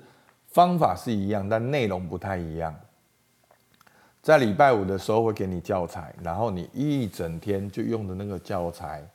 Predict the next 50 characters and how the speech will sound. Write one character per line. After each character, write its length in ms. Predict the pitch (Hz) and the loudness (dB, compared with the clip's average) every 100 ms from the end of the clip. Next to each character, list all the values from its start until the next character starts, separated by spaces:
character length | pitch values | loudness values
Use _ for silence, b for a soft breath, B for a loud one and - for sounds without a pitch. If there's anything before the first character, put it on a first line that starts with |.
| b b b b _ | b b b b _
去 220 | - 104 | -4 -4
灵 340 | 85 85 82 87 | -2 -6 -6 -8
修， 360 | - 90 87 95 - - | -4 -4 -4 -8 -18 -18
去 360 | - 101 87 _ _ _ _ | -6 -6 -6 _ _ _ _
跟 200 | 104 101 | -6 -6
神 240 | 92 87 | -6 -8
对 240 | 85 101 90 | -6 -4 -4
话。 360 | 82 85 76 - _ _ b b b b | -4 -6 -6 -16 _ _ b b b b
然 180 | 85 87 | -4 0
后 120 | 113 | 0
呢， 200 | 98 92 | 0 -4
当 140 | - 120 | 0 0
然 220 | 110 95 - | 0 -4 -4
有， 280 | 101 98 92 - - | 0 0 -2 -12 -6
就 120 | 131 | -4
是 120 | 113 | 2
要 120 | 127 117 | 2 2
看 260 | 123 107 | -2 -4
当 260 | 95 110 110 | -2 -2 -4
时 180 | - 87 | -6 -6
的 120 | 90 | -6
时 260 | - 90 | -8 -10
间 280 | 85 95 92 | -6 -4 -4
或 200 | 98 101 | -6 -6
者 120 | 87 | -6
是 260 | 90 98 90 | -10 -8 -6
人 200 | 82 87 | -6 -8
手， 260 | - 90 - B B B - | -10 -14 -16 B B B -10
我 120 | 92 | -6
们 160 | 90 98 | -4 -2
也 80 | 98 | -4
有， 160 | 104 - | -4 -6
也 160 | 92 | -4
会 180 | 92 120 | 0 0
有 100 | 95 | 0
属 300 | - - 80 | -6 -10 -6
灵 180 | 82 85 | -6 -6
的 100 | 85 | -8
引 260 | 85 87 98 | -8 -8 -6
导， 200 | 92 - - b b b _ | -8 -8 -14 b b b _
跟 180 | - 110 | -4 -4
你 140 | 101 | -4
可 160 | 85 87 | -6 -8
能 100 | 87 | -6
有 100 | 87 | -8
半 280 | - 123 110 | -2 -2 0
个 120 | 90 | -4
小 240 | 82 78 71 | -8 -10 -12
时 220 | - 80 | -12 -10
的 160 | 82 | -8